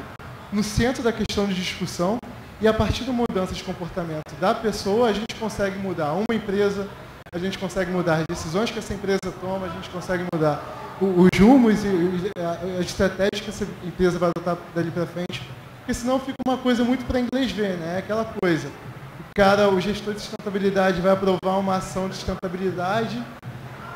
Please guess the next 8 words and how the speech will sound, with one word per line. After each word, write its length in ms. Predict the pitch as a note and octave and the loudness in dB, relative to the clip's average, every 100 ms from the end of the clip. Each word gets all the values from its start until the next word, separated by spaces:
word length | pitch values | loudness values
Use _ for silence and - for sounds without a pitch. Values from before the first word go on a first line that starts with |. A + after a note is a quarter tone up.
| - F#3+ | -10 -4
e 220 | G3+ G#3+ | 0 2
aí 200 | G#3 G#3+ | 4 4
ele 280 | A#3 A#3 A#3 | 4 4 4
aprova, 540 | G3+ G3+ G#3 A3 G#3+ A3 G#3+ F#3 F#3 | 4 4 4 4 4 2 2 0 -4
ele 140 | F#3 F#3+ | -2 2
manda 240 | G3+ A3 | 4 4
imprimir 420 | A3 G#3+ G3+ A3+ | 2 -2 0 2
mil 400 | G#3 G#3+ F#3+ E3 | 4 4 4 2